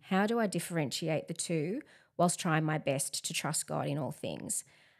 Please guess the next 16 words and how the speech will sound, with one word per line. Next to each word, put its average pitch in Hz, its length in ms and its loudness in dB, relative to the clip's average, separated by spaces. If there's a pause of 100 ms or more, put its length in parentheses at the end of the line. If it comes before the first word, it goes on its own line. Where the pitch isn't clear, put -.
(140)
Um, 175 220 4
and 180 80 4
the 185 60 4
reason 220 340 6
we're 170 100 6
gonna 160 180 4
take - 260 0
the 160 80 2
next 160 300 2
question 160 760 0
together 185 360 4
with 156 160 -2
this - 220 0
one 151 180 0
is 151 240 0
that 139 280 0